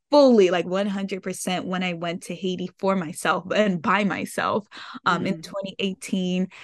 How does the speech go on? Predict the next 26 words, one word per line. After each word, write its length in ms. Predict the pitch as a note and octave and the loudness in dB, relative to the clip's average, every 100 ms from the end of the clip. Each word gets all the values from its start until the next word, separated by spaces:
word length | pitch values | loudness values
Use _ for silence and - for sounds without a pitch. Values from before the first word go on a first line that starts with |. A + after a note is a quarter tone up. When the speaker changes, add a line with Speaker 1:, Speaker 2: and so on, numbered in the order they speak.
| - | -4
Speaker 1:
At 160 | G3 F#3+ | -4 -2
the 100 | G3+ | -4
time, 460 | - F#3+ F#3 F#3+ - | -4 -2 0 -2 -2
I 80 | |
was 200 | F#3 F#3 | -4 -4
Miss 180 | F#3+ F3+ | -4 -6
Black 260 | G3 F#3+ - | -6 -8 -6
New 120 | G3 | -8
Jersey. 640 | F3+ F#3+ G3+ F#3+ G3+ G3 F#3 - A#3+ | -4 0 0 0 -2 -2 -4 -16 -8
Um, 200 | - F#3+ | -2 0
and 160 | F#3+ F#3+ | 0 -2
so 320 | - F#3 F#3 - | 0 0 0 0
I 100 | G3 | -2
came 400 | F#3+ - G#3 G3+ | -2 -2 0 0
with 240 | F#3+ F#3 | 0 -4
my, 380 | G3+ F3+ F3 F3 | -4 -2 -2 -4
uh, 220 | - F3 - | -4 -2 0
I 80 | |
went 260 | F#3 G#3 B3 | 2 4 2
there 140 | A#3 | 0
with 160 | G#3+ G#3 | -2 -4
my 100 | G3 | -8
crown 380 | - - G#3+ G#3+ | -8 -4 -2 -2
and 120 | F#3 | -2
my 140 | F3+ | -4
sash. 580 | F#3+ - F#3 F3+ A3 - | -6 -2 0 2 0 -4